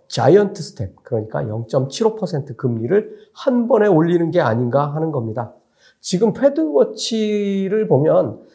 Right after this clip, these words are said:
영점오 퍼센트 금리 인상이 구십육 퍼센트 이상의 확률이고 영점칠오 퍼센트,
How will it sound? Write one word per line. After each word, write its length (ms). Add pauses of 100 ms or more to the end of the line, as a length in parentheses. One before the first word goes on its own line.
(140)
영점오 580
퍼센트 400
금리 300
인상이 460
구십육 460
퍼센트 360
이상의 360
확률이고 760 (320)
영점칠오 640
퍼센트, 460